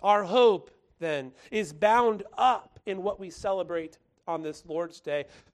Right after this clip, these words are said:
It's really what we celebrate every Lord's Day. It's the resurrection of Jesus. Christ died for your sins, he was buried, and he rose again.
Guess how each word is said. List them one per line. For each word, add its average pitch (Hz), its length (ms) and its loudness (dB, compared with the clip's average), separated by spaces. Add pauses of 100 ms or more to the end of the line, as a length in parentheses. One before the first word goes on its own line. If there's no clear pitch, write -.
(760)
It's 180 180 -8
really 254 280 -2
what 208 120 -4
we 220 80 -10
celebrate 254 520 0
every 285 320 -2
Lord's 156 440 -6
Day. 120 400 -14 (1600)
It's 226 140 -6
the 240 140 0
resurrection 208 680 0
of 170 100 -8
Jesus. 156 600 -10 (240)
Christ 233 520 2
died 220 360 2
for 220 80 -14
your 208 140 -8
sins, 214 560 -8 (120)
he 233 140 -6
was 202 300 -4
buried, 208 600 -4 (160)
and 220 200 -8
he 208 180 -8
rose 180 800 -4 (280)
again. 135 480 -10